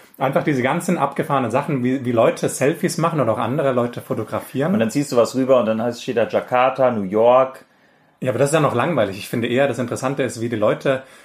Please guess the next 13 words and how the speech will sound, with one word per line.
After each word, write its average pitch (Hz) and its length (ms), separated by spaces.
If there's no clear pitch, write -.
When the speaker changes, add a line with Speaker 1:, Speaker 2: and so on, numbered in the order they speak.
Speaker 1:
keine 110 140
Ahnung, 113 240
sich... 107 280
Äh, 107 320
äh, 107 320
Hundeohren 151 500
aufsetzen, 120 460
Hundeschnauzen. 120 1000
Speaker 2:
<laughs> - 40
Speaker 1:
Das 117 140
Allerkrasseste 143 560
ist, 143 240
ähm, 113 400